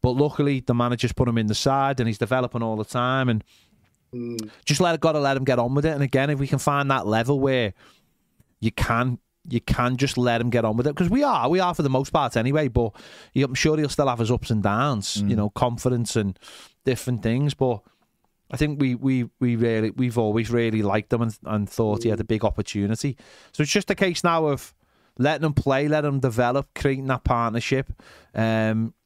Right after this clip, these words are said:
Speaker 1: and moving forward with that. And listen, whatever happens, happens. He's just signed a new contract, so that's really good. Um, but of course, he's a, he's a, he looks a really good prospect, and other people will be looking at him.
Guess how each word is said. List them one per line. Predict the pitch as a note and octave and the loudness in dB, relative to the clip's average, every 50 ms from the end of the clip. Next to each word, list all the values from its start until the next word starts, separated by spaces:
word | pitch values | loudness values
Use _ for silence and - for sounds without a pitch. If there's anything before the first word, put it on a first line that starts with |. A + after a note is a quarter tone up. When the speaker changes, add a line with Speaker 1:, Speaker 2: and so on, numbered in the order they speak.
| _ _ _ _ _ _ - - _ - | _ _ _ _ _ _ -18 -10 _ -2
Speaker 1:
and | A2+ A#2 A#2 | 0 0 2
moving | B2 B2+ B2+ A#2+ B2+ B2+ | 2 2 2 0 0 -2
forward | A#2+ - - A2+ G#2+ A2+ B2+ C#3 C3+ | -2 0 0 2 2 2 2 0 0
with | D3+ C#3+ C#3+ | -2 -2 0
that. | E3 E3 E3+ D#3 D#3 | 0 0 0 0 -2
And | D3+ D3 | -2 -2
listen, | D3+ D#3+ C#3+ - F3 F3 | -2 -2 -2 -2 0 0
whatever | F3+ F3+ F#3 F3+ E3 D#3 | 2 2 2 2 2 2
happens, | D3 C#3 - C#3+ C3+ B2+ A2+ | 2 2 0 0 0 2 2
happens. | B2 A#2 A2 B2+ C#3 C#3+ C#3+ C3 | 2 2 2 0 0 0 0 0
He's | C3 B2 - | 0 -2 0
just | - C#3 B2+ - | 0 -2 0 0
signed | - C3 B2 A2+ A2+ | 0 0 0 0 0
a | |
new | A2 A2+ A2 | 0 0 0
contract, | - - C3 C3 C3 - D#3 D3 - - | 0 -2 -2 -2 0 0 -2 -2 -2 -2
so | C3 | -2
that's | B2 B2 - - - | -2 -2 -2 0 0
really | B2 A#2 A2+ A#2 | 0 2 2 0
good. | G#2+ - B2+ C3 B2+ - - - - - - - - - _ - | 0 0 0 0 0 -6 -14 -20 -20 -20 -20 -20 -20 -18 _ -2
Um, | G2+ A2 A2+ A2+ A2+ A2+ A2 A2+ A2+ A2+ - | 0 0 2 2 0 0 0 0 -2 -2 -2
but | - A#2+ A2+ | -2 -2 -2
of | - | -2
course, | - - A#2 A2+ A2+ A#2 - | 0 0 2 2 2 0 0
he's | - B2 A2 A2+ | -2 -2 0 0
a, | A#2 A2+ - | 0 -2 -2
he's | - A#2+ A2 G2+ | -4 -6 -4 -2
a, | A2+ G#2+ G2+ _ _ - | -2 -2 -4 _ _ -10
he | - A#2 G#2+ | -6 -6 -4
looks | G#2 G#2+ B2 B2+ - - - - | -2 0 0 -2 -2 -4 -2 -2
a | A#2+ | -2
really | G#2 G#2+ A2+ A2 G#2+ G2+ A2 | 0 0 0 2 2 0 0
good | G2 A2 G#2 - | 0 -2 -2 -2
prospect, | - - A2+ G2+ - - - B2+ B2 - - | -2 -2 -2 -2 -2 -2 -2 -2 -2 0 0
and | B2+ C3 | 0 0
other | C3 C3+ B2+ | 0 0 0
people | - B2+ A2+ A#2 A#2 | 0 0 0 2 0
will | A2+ | 2
be | G2+ A#2 A2 G#2+ | 2 0 0 2
looking | G#2+ A2 - C3 A#2 | 0 0 0 0 0
at | A#2 A#2 B2+ | 0 0 0
him. | C#3+ C#3+ | -2 -2